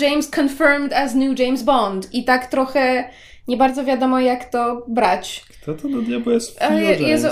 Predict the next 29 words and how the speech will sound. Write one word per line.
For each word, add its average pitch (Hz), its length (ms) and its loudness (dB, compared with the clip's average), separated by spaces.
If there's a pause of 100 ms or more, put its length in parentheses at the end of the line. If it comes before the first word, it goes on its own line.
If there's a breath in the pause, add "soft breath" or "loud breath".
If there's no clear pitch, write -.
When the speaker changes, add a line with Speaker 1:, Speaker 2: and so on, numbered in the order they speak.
Speaker 1:
wiesz 311 160 -2
co, - 180 0
on 311 120 0
grał 294 600 0
ostatnio 277 440 0
przede 277 200 -4
wszystkim 269 320 -4
w 269 40 -8
tej 269 120 -2
serii 254 300 0
Divergent, 233 640 0
w - 60 -16
tym, 214 320 -4
w 214 60 -14
tej 202 340 -4
ekranizacji, 214 840 -4
czy 190 120 -14
tam 196 140 -6
adaptacji 208 880 -4
Young 220 200 0
Adult 214 280 2
Novels 208 400 -4
właśnie 214 260 -10
z - 80 -14
serii 214 240 -6
Divergent 208 680 -6 (100)
Weroniki 208 500 -4
Roth. 208 260 -4 (680 soft breath)
I 285 280 -6